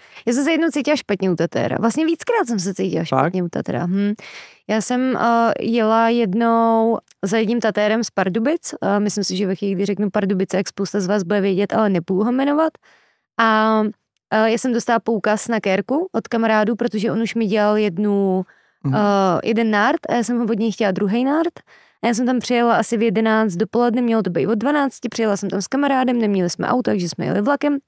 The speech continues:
Speaker 1: A ve dvanáct jsem tam čekala už, teda po obědě hezky najedená, těšila jsem se na to hrozně, protože to byla moje druhá kérka v životě.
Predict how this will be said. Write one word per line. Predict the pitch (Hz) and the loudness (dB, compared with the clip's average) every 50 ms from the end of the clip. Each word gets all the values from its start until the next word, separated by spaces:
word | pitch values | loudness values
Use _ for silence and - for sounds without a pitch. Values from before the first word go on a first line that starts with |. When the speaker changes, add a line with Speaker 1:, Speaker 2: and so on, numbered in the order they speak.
| _ _ _ _ _ _ _ _ _ _ - | _ _ _ _ _ _ _ _ _ _ -4
Speaker 1:
A | 269 254 220 214 214 214 208 208 208 - - - - _ _ _ _ _ - | 0 0 2 2 2 2 2 2 0 -2 -6 -14 -20 _ _ _ _ _ -6
ve | - 254 | -4 -2
dvanáct | 208 214 254 247 240 240 - | 0 0 2 2 0 0 0
jsem | 254 202 | -2 -2
tam | - 170 180 | 0 -2 -2
čekala | 175 - 196 - 208 208 220 226 - | -2 -2 -2 0 0 2 2 2 2
už, | - 302 349 339 - | 2 0 0 -2 -2
teda | - 269 247 269 294 339 - | -2 0 2 2 2 2 0
po | - 220 202 202 | 0 0 2 2
obědě | 202 190 220 214 190 226 | 2 0 0 0 0 0
hezky | 220 214 - - - | 0 -2 -2 -2 -2
najedená, | 202 226 254 262 226 226 240 233 226 226 | -2 0 0 0 0 2 2 2 0 0
těšila | 202 233 220 - 240 233 226 | 0 -2 -2 0 0 0 0
jsem | - 233 | 0 -2
se | 208 - 226 | -2 0 0
na | 214 | 0
to | 202 220 208 | 0 0 0
hrozně, | 208 220 240 220 247 254 214 | 0 0 0 0 0 -2 0
protože | 220 220 208 220 | 0 0 -2 -2
to | 190 202 | -2 0
byla | 190 202 196 | 0 0 0
moje | 214 202 196 | 2 0 0
druhá | 180 175 196 190 190 185 | 0 0 0 0 0 0
kérka | - 185 175 - 185 | 0 -2 -2 -2 -4
v | 165 | -4
životě. | 151 180 170 185 208 190 240 254 269 | -2 -2 0 0 0 0 0 -2 -2